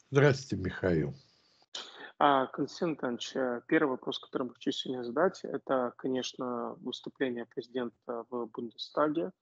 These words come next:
Speaker 2: А, президент Украины вновь заявил о том, что, а, нынешнее поколение украинцев не передаст эту войну следующему поколению, российскую агрессию и так далее,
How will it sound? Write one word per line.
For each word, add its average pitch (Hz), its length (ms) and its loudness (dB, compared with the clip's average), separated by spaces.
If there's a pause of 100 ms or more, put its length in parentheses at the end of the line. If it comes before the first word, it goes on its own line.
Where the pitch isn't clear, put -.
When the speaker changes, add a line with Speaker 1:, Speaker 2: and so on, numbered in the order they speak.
(460)
Speaker 2:
А, 139 160 -10
президент 123 480 -6
Украины 120 520 -2
вновь 120 380 -4
заявил 113 300 -4
о 113 40 -8
том, 113 200 -12
что, 113 400 -8 (500)
а, 139 300 -6 (180)
нынешнее 135 560 0
поколение 120 480 -2
украинцев 120 560 -8
не 139 140 -2
передаст 123 680 -4 (800)
эту 131 240 -2
войну 120 300 4
следующему 123 680 -2
поколению, 127 800 -4
российскую - 480 -4
агрессию 123 440 -2
и - 20 -20
так - 160 -12
далее, 135 260 -4